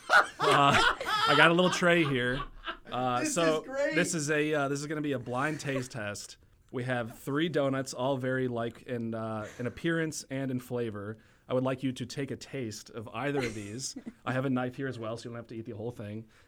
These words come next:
Speaker 2: And I want you to settle it for right now. You have
Speaker 1: Okay.
Speaker 2: no idea where these are from. I'm not even gonna tell you where these are from. I have a list on the side.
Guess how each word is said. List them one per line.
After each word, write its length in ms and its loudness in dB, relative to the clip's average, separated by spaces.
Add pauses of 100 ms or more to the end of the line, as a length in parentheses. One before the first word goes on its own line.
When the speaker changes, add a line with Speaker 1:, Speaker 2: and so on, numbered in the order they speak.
Speaker 2:
And 100 -2
I 40 0
want 200 -2
you 100 -2
to 80 0
settle 280 0
it 80 -4
for 100 -4
right 200 -2
now. 300 -4
You 120 0
have 100 4
Speaker 1:
Okay. 80 2
Speaker 2:
no 160 6
idea 240 4
where 220 4
these 160 2
are 80 2
from. 240 0
I'm 80 2
not 140 2
even 100 2
gonna 60 -2
tell 320 -2
you 160 0
where 120 -2
these 140 -4
are 80 -4
from. 340 -6
I 60 -4
have 220 -2
a 60 0
list 340 -4
on 80 -6
the 80 -6
side. 420 -6